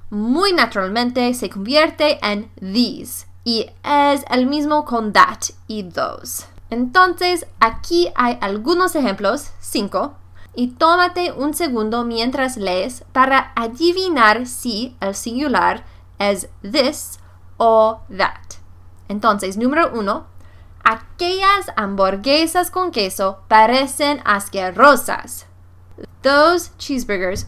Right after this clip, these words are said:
way over there look gross. Y el singular es that. Número dos.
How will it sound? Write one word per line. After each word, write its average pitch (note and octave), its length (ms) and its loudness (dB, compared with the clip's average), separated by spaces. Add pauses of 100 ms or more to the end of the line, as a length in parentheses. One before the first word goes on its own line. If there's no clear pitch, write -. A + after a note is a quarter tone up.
way F#4 680 4
over D4 200 2
there G3 440 2 (320)
look A3 260 -2 (160)
gross. - 600 -2 (3250)
Y A3 140 -2
el G3 120 0
singular E4 760 2 (280)
es A#3 460 0 (480)
that. - 680 0 (2250)
Número C#4 380 6
dos. - 520 2